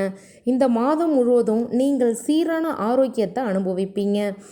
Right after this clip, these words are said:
காதலர்களா இருந்தீங்க அப்படின்னா, இந்த மாதம் சில பிரச்சனைகளை சந்திக்க நேரலாம். அதனால கொஞ்சம் எச்சரிக்கையா இருக்கிறது நல்லது. எதிர்வரக்கூடிய சவால்களை எல்லாத்தையுமே சமாளிக்கக்கூடிய ஒரு தெளிவான தகவல் தொடர்பு அவசியங்க.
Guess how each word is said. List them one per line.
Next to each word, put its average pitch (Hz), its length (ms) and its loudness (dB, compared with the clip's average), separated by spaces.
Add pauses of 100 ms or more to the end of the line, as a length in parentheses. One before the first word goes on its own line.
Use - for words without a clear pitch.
(300)
காதலர்களா 311 840 2
இருந்தீங்க 220 440 0
அப்படின்னா, 185 460 -2 (180)
இந்த 294 300 0
மாதம் 214 440 0
சில 269 240 0
பிரச்சனைகளை 254 680 0
சந்திக்க 196 520 -2
நேரலாம். 196 520 0 (440)
அதனால 254 520 2
கொஞ்சம் 220 480 0
எச்சரிக்கையா 226 520 0
இருக்கிறது 190 420 2
நல்லது. 196 460 2 (420)
எதிர்வரக்கூடிய 302 760 2
சவால்களை 262 720 0
எல்லாத்தையுமே 240 520 0 (120)
சமாளிக்கக்கூடிய 220 880 -2
ஒரு 190 200 -2
தெளிவான 240 540 0
தகவல் 226 400 -2
தொடர்பு 190 400 0
அவசியங்க. 185 800 -2